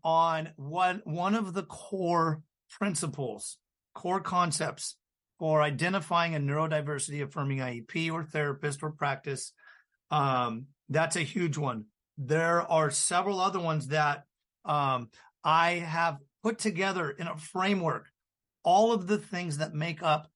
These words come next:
a neurodiversity affirming I E P. I'm in the process of creating it. It's gonna be ready here in the next couple of weeks. It's an ebook. I'm giving it out for free. And I'm gonna be providing it at an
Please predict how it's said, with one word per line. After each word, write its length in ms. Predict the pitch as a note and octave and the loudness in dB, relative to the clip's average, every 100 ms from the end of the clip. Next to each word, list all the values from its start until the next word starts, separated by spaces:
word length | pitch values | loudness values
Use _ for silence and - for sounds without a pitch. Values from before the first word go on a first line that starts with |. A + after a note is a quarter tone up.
| _ _ _ _ | _ _ _ _
a 40 | C#3+ | -4
neurodiversity 920 | C3+ D#3 E3+ D#3+ D#3 D3+ C#3+ D3 D3+ | 0 2 2 2 2 0 -2 -2 -4
affirming 400 | C#3 D#3 C#3+ C#3 | -4 -2 0 0
I 140 | C3+ | -2
E 40 | B2 | -4
P. 240 | - D#3+ | -4 -2
I'm 180 | D3 D3+ | 0 0
in 60 | |
the 80 | E3 | -2
process 440 | C#3+ F3+ F#3+ F#3+ E3 | 0 2 2 0 -4
of 160 | D3+ | -6
creating 460 | C#3+ D#3+ D3 C#3+ C#3+ | -6 -2 0 0 0
it. 140 | C#3 C#3 _ - _ - | -2 -6 _ -20 _ -4
It's 160 | C#3+ | -4
gonna 180 | - G#3+ | 2 2
be 140 | A3 G#3 | 4 4
ready 320 | G#3+ A#3 A3+ | 4 4 2
here 200 | G3+ G3 | 2 0
in 100 | F#3 | 0
the 80 | E3+ | -2
next 220 | F#3 - | -4 -4
couple 280 | G3 D#3 E3+ | -4 -2 -2
of 80 | |
weeks. 320 | E3 F3+ C#3 - - - _ - | 0 -2 -4 -10 -20 -20 _ -4
It's 180 | D#3 | -2
an 200 | D3+ D3 - | 0 -2 -2
ebook. 540 | F3+ F#3+ D3+ - - - _ _ _ _ - | 0 2 2 0 -6 -20 _ _ _ _ -6
I'm 60 | D3 | 0
giving 220 | G3+ G3+ | 4 4
it 80 | G3 | 4
out 180 | F#3+ | 4
for 100 | F3 | 0
free. 360 | D3 D#3+ C#3 - _ _ _ _ _ _ _ _ - | -4 -2 -4 -6 _ _ _ _ _ _ _ _ -4
And 400 | F3 E3 E3 D#3 | 0 2 2 2
I'm 200 | D3+ D#3 | 2 2
gonna 160 | E3 | 0
be 220 | D3+ E3+ E3+ | 0 0 0
providing 500 | - E3 F#3 G#3 G3 | -2 2 4 4 2
it 160 | F3 - | 0 0
at 280 | E3+ E3 - - - _ _ _ _ _ _ | 2 2 -2 -20 -20 _ _ _ _ _ _
an 220 | - F3 | -6 -6